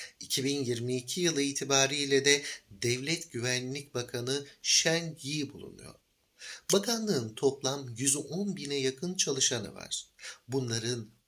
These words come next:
on birinin merkez yapı içerisinde, kalan yüz bini ise farklı bölgeler ve görevlere dağıtılmış olduğu düşünülüyor. Bu bakanlık istenilen ülkede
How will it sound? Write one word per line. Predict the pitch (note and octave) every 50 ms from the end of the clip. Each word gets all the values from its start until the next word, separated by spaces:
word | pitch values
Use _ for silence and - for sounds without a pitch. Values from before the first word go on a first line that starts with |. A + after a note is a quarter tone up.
| _ -
on | C#3+ D#3+ F#3+ F#3+ F3+ D3
birinin | C#3+ C3 B2+ B2 B2+ C#3+ D#3+ F3 F3 D#3+ B2+
merkez | A#2+ C3 A#2 A2+ - - D#3+ D#3 -
yapı | C#3 C3+ C3+ C#3+
içerisinde, | C#3+ D3 - - D3 C3+ C3+ C3 - - B2+ A#2 A2+ A2+ B2 C3 C#3+ C#3 - - - _ _ -
kalan | - F#3+ F#3 F#3 F3 D#3 A#2 G#2+
yüz | G2+ G2 A#2+ D#3 F3+ F3 D#3 B2+
bini | B2 B2+ B2+ C3+ C#3 C3+
ise | B2+ - - C#3 C#3+ C#3 C#3+ C#3+ C#3 - - - - _
farklı | - - - - - E3 E3 D#3+ D#3+ - - - F#3 F3+ D3
bölgeler | C#3 C3+ B2+ B2 B2 C3+ C3 C3+ D3 D#3 D#3 D#3 - - - _ _ -
ve | C3+ D#3 D3 C3+ - - - _ _ -
görevlere | C3+ A#2+ C#3 E3+ F3 F3 E3+ D#3+ D#3 E3 D#3+ E3 D#3+
dağıtılmış | - D3 D3 C#3+ C3+ - C#3 B2+ B2+ A#2+ A#2 - -
olduğu | - C#3 C#3+ C3+ A2+ - D3+ F3 F#3 -
düşünülüyor. | D3 - - G#2 F#2 D#2+ - B1+ B1 G#1+ - - - - _ _ _ _ - - - - - -
Bu | B2 C3 A#2+
bakanlık | B2+ B2 - - C3 B2+ C3 C#3 D#3 E3 D#3+ - - _ -
istenilen | - - - - A#2+ G#2+ A2+ B2 D3+ F#3 F3+
ülkede | D#3+ C3 A2+ A2+ - A2+ A2+ A#2 C#3 D3 D#3 D#3